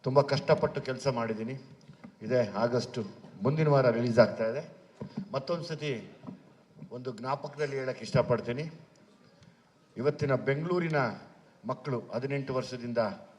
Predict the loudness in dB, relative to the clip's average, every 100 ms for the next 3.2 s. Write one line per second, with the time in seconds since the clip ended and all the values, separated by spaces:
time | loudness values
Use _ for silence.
0 | -20 -16 0 4 4 4 2 2 2 2
1 | 0 -2 -2 -4 -4 -4 -4 -4 -4 -4
2 | -4 -4 -4 -6 -4 -4 -6 -6 -6 -6
3 | -8 -18